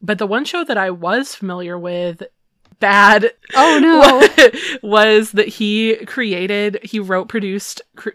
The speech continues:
Speaker 1: directed, and created the Van Helsing television series. If you'll recall, we actually talked about a little bit on our queer baiting episode. It was being discussed at the time, God, I think it was, like, three or four years ago now,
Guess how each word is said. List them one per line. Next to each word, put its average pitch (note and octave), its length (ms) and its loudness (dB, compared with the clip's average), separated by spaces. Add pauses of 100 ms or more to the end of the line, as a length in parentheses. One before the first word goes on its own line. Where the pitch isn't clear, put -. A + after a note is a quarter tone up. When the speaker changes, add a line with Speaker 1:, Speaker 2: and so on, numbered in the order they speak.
Speaker 1:
directed, F3+ 500 -6
and F3 160 -12
created E3+ 760 -10
the F3 280 -8
Van F3+ 240 -10
Helsing A3+ 720 -8
television C4+ 520 -8
series. D4 800 -12 (200)
If A3 240 -4
you'll A#3+ 180 -2
recall, F3+ 1040 -4 (140)
we G#3 160 -2
actually B3 320 -4
talked - 420 -12
about F#3 160 -4
a F3+ 60 -6
little F3+ 200 -8
bit F3 200 -8
on F3+ 140 -10
our F#3 120 -10
queer E3+ 320 -14
baiting G#3 440 -10
episode. D4+ 720 -10 (200)
It G#3+ 80 -2
was G#3 140 -4
being G#3 280 -6
discussed - 800 -8 (260)
at F#3+ 140 -10
the F#3+ 60 -14
time, E3+ 840 -14 (220)
God, E3+ 280 -6
I E3+ 80 -14
think F3+ 140 -16
it F3 40 -12
was, F3+ 120 -16
like, F3 220 -18
three E3+ 120 -14
or E3+ 60 -14
four E3+ 160 -18
years D#3+ 300 -16
ago F#3 160 -12
now, G3 360 -12